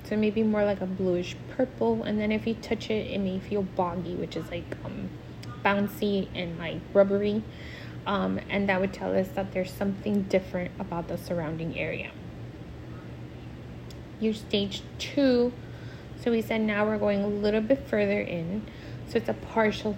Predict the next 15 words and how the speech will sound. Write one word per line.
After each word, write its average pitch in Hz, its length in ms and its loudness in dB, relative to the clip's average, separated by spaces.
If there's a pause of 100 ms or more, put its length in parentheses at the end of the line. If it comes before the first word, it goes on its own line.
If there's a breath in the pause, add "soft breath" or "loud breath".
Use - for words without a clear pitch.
thickness, 190 520 2
but 220 100 2
just - 240 0
the 262 100 -2
epidermis 214 680 0
and 214 160 2
the 214 40 2
dermis. 185 580 0
There 208 120 0
may 202 140 0
be 208 120 2
some 214 440 0 (100)
little 202 200 2
ulcerations 190 960 0
that 190 100 -4